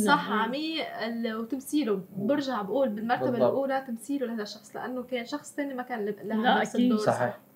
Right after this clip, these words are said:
Speaker 3: و-، و-، وأيضًا يعني الناس اللي ما تابعت بالتمعن هذا
Speaker 1: مم.
Speaker 3: نفسه أو بالتركيز هذا ما قدرت إنه هي تلاحظ الأشياء اللي كانت موجودة ك-،
Speaker 1: صح.
Speaker 3: ك-، من تحت الطاولة، يعني إنه أنت
Speaker 2: مم.
Speaker 3: تفهميها، يعني ما
Speaker 2: مم.
Speaker 3: كانت
Speaker 2: مسجات
Speaker 3: مباشرة.
Speaker 2: خفية، إن-،
Speaker 1: مم.
Speaker 2: إيه.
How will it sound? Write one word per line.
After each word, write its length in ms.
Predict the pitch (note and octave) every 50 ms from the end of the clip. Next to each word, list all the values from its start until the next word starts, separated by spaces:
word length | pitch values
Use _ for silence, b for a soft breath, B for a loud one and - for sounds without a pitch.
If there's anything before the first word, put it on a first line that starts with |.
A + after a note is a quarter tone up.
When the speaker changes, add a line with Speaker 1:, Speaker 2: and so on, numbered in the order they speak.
| B B B B B B B B -
Speaker 3:
و-، 40 | - A#2
و-، 520 | B2 B2 B2+ A#2 B2 C3 B2+ B2 B2 B2 B2
وأيضًا 440 | B2 B2 - D3 F#3 F#3 F#3 G3 F#3
يعني 420 | F3 D#3+ C3+ C3+ B2+ B2 B2+ C3
الناس 400 | C3+ C#3+ D#3 E3 E3+ E3 E3 D3
اللي 460 | B2+ B2+ B2 B2+ B2+ B2 A#2+ A#2 b b b b b b _ _ C3+ B2+
ما 160 | B2+ C3+ D3+
تابعت 520 | D#3+ E3+ F3+ F3+ E3+ D#3+ C#3 B2+ A#2+ - A#2+
بالتمعن 680 | B2 B2 - - C3 B2 C3+ B2+ B2+ B2+ B2+ A#2+ A#2
هذا 280 | A#2 A2+ A2+ A#2 B2
Speaker 1:
مم. 80 | A#2 A2+
Speaker 3:
نفسه 280 | A2+ A#2 - - G#2+ G#2+
أو 80 | A2+ A#2
بالتركيز 560 | A#2+ A#2 - C3 A#2+ - - C3 A#2+ A#2 A#2
هذا 200 | A#2 A#2 A#2+ C#3
ما 140 | D#3 G3 A3+
قدرت 480 | A3+ G3 G#3 G3 G3 F#3+ F3 D#3+ - D#3
إنه 160 | C#3+ D3 C#3+
هي 400 | D3 E3+ E3 D3+ D3 C#3+ C#3+ C#3+ B B B B B B B - -
تلاحظ 560 | - - D#3 E3 E3+ E3 D3 C#3+ C#3+ C#3+ C#3+ C#3+ - - - -
الأشياء 840 | C3 B2+ B2+ B2 A2+ - B2 - - C3+ C3+ C3+ C3+ C3+ C3 B2+ B2
اللي 140 | B2+ B2 B2
كانت 540 | B2 - C3 B2+ B2+ B2 B2 A#2 A#2 - - - - -
موجودة 580 | C3+ B2 B2 B2 B2 A#2+ C3 C3+ C#3 C3 C3 B2+
ك-، 160 | - - B2
Speaker 1:
صح. 260 | B2 A#2 A2+ - - -
Speaker 3:
ك-، 520 | A#2+ B2 B2 B2 - - B2 A#2 A#2 A#2 b b b b b b b b b b b b b b b -
من 160 | C3 C3 C3
تحت 340 | - E3 D3+ - - - -
الطاولة، 440 | C#3 C3 - D3 D3+ D3 C3 A#2+ A#2+
يعني 260 | A#2+ A2+ A#2+ B2 B2+ C3
إنه 120 | C3+ D#3
أنت 120 | E3 -
Speaker 2:
مم. 60 | D#3+ C3
Speaker 3:
تفهميها، 420 | B2+ B2 - D#3 D#3+ D3 A2 G#2
يعني 300 | G2 G2 - A#2+ - -
ما 100 | A#2 C3
Speaker 2:
مم. 80 | C3 -
Speaker 3:
كانت 480 | - C#3+ C#3 C3+ C3 B2+ B2 B2 A#3+ B2
Speaker 2:
مسجات 300 | B2 B2 B2 B2 B3 C4
Speaker 3:
مباشرة. 300 | B3+ C#3+ - - B3+ B3
Speaker 2:
خفية، 480 | - B3+ C4 C4 B3+ A#3+ A3 F3+ F#3+ A3
إن-، 280 | A3 G#3+ G#3 G3+ F#3+ -
Speaker 1:
مم. 40 |
Speaker 2:
إيه. 240 | A3 A3+ A3 G#3+ G#3